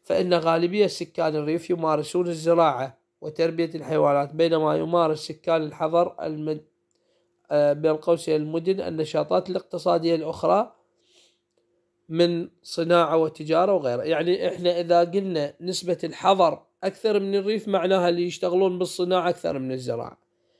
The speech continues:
ليش؟ لأنه هنا طبيعة التوزيع السكان، الأنشطة الاقتصادية، غالبية الريف يمارسون الزراعة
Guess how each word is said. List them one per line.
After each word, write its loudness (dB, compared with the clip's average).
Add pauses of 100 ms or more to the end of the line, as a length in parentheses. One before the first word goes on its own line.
(280)
ليش؟ 2
لأنه -4 (520)
هنا 0 (120)
طبيعة 2
التوزيع -2
السكان، -6
الأنشطة -2
الاقتصادية، -2
غالبية 4
الريف 0
يمارسون 0
الزراعة 0